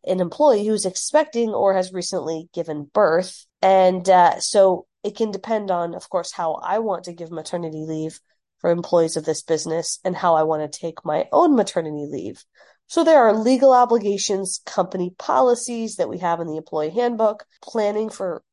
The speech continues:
absence, which is something I'll talk about more today,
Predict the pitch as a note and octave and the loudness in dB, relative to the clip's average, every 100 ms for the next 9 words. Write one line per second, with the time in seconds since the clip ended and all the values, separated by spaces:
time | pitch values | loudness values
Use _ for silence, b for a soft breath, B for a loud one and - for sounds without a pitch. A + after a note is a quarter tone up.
0 | - F#3 - - C#4 D4+ D4+ A3 G3 F#3 | 0 0 0 -4 -4 -4 -8 -10 -8 -8
1 | E3+ F#3 F3 E3 D#3+ D#3+ F3 E3 F3 D#3 | -4 -4 -4 -4 -4 -2 -6 -4 -2 -2
2 | - E3 - F#3 G3+ G#3 | -2 -8 -6 2 2 2